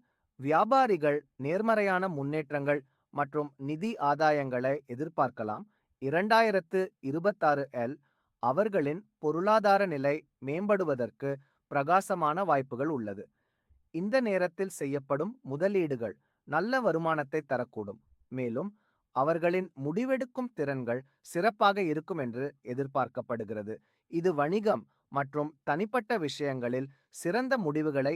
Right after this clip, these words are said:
எடுக்க உதவும். இரண்டாயிரத்து இருபத்தி ஆறு அவர்களின் தலையெழுத்தை மாற்றும் ஆண்டாக இருக்கும். இதுவரை இந்த அதிர்ஷ்ட ராசிகளை பார்த்தோம். இந்த மூன்று ராசிகளின் வாழ்க்கை நல்ல முன்னேற்றம் மற்றும் மாற்றங்களை பெறப்போகிறீர்கள்.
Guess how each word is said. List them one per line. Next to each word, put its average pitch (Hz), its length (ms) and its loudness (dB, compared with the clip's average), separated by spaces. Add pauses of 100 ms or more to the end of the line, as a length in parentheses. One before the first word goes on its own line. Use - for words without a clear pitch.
(140)
எடுக்க 135 340 -6
உதவும். 107 320 -6 (300)
இரண்டாயிரத்து 170 760 0 (440)
இருபத்தி 214 420 -2 (100)
ஆறு 143 180 4 (380)
அவர்களின் 139 420 0 (100)
தலையெழுத்தை 156 640 0
மாற்றும் 147 360 -4 (160)
ஆண்டாக 127 300 -2 (100)
இருக்கும். 107 320 -10 (460)
இதுவரை 226 340 4 (200)
இந்த 160 100 -2 (180)
அதிர்ஷ்ட 214 420 -2
ராசிகளை 139 460 -2 (100)
பார்த்தோம். 117 380 -4 (420)
இந்த 143 200 -4
மூன்று 240 320 -2 (120)
ராசிகளின் 165 600 0 (140)
வாழ்க்கை 143 360 0 (280)
நல்ல 214 320 -2
முன்னேற்றம் 156 520 -2 (140)
மற்றும் 135 340 -4 (160)
மாற்றங்களை 135 540 -2 (120)
பெறப்போகிறீர்கள். 135 800 -2